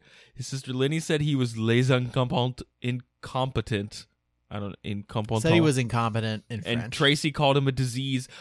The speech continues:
Speaker 1: Uncle Frank pulled down his pants. And literally he says, "And now he, now he was supposed to feel bad for those dorks? No way." A small smile appeared on his face. "This could be great."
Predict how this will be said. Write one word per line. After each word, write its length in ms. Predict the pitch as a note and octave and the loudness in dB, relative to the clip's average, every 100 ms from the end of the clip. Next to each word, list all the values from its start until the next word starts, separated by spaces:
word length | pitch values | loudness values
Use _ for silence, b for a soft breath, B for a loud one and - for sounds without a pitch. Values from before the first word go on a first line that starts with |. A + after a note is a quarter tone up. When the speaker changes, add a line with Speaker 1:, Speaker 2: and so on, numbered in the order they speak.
| B | B
Speaker 1:
Uncle 220 | E3 F#3+ | 0 2
Frank 420 | - - C3+ D3+ | 0 2 0 0
pulled 200 | - D#3+ | -2 -2
down 180 | C#3+ C#3 | 0 0
his 140 | B2+ B2 | 0 -4
pants. 640 | C3+ A#2 C3 C#3 - - b b b | -4 -4 -4 -6 -12 -16 b b b
And 240 | - D3 C#3+ | -4 -2 0
literally 360 | E3 A3 A3 | 0 0 -2
he 100 | G3+ | -2
says, 320 | F#3 F3+ E3+ - | -2 -4 -4 -2
"And 140 | C#3 | -2
now 360 | C#3 D#3 G3 G#3+ - | 0 0 -2 -4 -10
he, 280 | - D#3+ F3 - - | -10 -6 -6 -8 -10
now 240 | D3+ F3 | -2 2
he 80 | A3 | 2
was 120 | F#3+ | 0
supposed 260 | - F#3+ F#3 | 0 -2 -2
to 60 | E3 | -4
feel 180 | F3 D#3 | -2 -2
bad 380 | B2+ C#3+ F#3 F3+ | 2 2 2 -2
for 100 | D3 | -2
those 260 | E3+ G3+ | 0 0
dorks? 520 | - G#3+ G#3+ - - - b b | 2 2 2 -2 -10 -10 b b
No 280 | D3 F#3 | 4 6
way." 520 | D#3 C#3 D#3 A2 A2+ C#3+ b b b | 6 6 6 6 0 -4 b b b
A 100 | C3+ | -6
small 500 | - D#3+ E3+ G3 F#3+ | -4 -2 0 2 0
smile 400 | - E3+ C#3 B2+ | -2 0 0 0
appeared 300 | B2+ C#3+ C3 | -2 -2 0
on 100 | A#2+ | 0
his 160 | A#2+ - | -4 -6
face. 360 | A#2+ A2 B2+ - | -6 -6 -8 -2
"This 160 | A#3 - | -2 0
could 160 | C#3+ | 0
be 120 | F#3+ | 0
great." 420 | G3 A3 G3+ C3+ | 0 0 0 -4